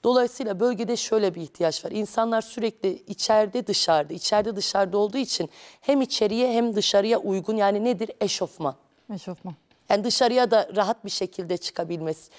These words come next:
Speaker 1: Yazlık eşofman, yazlık penye, e, iç çamaşırı,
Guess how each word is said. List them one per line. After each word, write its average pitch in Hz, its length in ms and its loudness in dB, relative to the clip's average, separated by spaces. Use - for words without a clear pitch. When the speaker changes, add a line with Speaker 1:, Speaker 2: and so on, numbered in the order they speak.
Speaker 1:
Yazlık 214 440 2
eşofman, - 540 -10
yazlık 196 500 0
penye, 175 400 -4
e, - 180 0
iç - 300 -4
çamaşırı, 202 640 -2